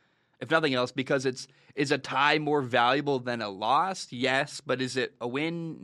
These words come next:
No. So it's this weird, ambiguous thing in the middle. It doesn't help anybody. Um,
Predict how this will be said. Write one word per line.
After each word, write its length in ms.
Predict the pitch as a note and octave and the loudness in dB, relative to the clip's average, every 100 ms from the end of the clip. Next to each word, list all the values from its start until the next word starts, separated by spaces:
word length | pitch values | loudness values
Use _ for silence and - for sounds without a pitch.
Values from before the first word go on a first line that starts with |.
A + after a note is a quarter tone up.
| B2+ | -4
No. 340 | B2+ B2 B2+ | -2 0 -2
So 200 | C3+ C#3+ | -4 -2
it's 180 | B2+ C3 | -2 -2
this 180 | C3+ C3 | -6 -6
weird, 300 | C3+ C3+ C3 | -4 -2 -2
ambiguous 540 | B2+ B2 B2+ B2+ B2+ | -4 -4 -6 -4 -6
thing 120 | - B2+ | -6 -6
in 80 | |
the 60 | A#2+ | -4
middle. 380 | A#2+ B2+ B2 - _ - _ _ - | -4 -4 -4 -8 _ -20 _ _ -10
It 40 | |
doesn't 180 | B2+ B2+ | -6 -2
help 180 | B2 A#2+ | 0 2
anybody. 460 | B2+ A#2+ A2 A2+ - _ _ _ _ - | 2 0 -2 -4 -10 _ _ _ _ -4
Um, 580 | B2 A#2+ A#2 A#2+ A#2+ | 0 0 0 -4 -10